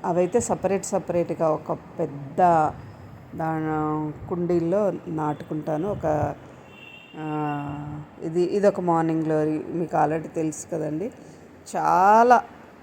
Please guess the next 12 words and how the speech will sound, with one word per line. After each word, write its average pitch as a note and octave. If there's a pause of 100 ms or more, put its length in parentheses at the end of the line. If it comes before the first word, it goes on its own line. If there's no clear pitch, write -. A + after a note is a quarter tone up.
(140)
ఆ, E3+ (840)
ఇదిగోండి E3 (1400)
రోజులు G3+
అవుతుంది F3+ (100)
కొంచెం. F#3+ (100)
కాకపోతే G3+ (480)
ఆ D#3
పనులు G3+
ఈ G3
పనులు G3+ (160)
చేసుకుంటూనే G3
ఉన్నాను. F3+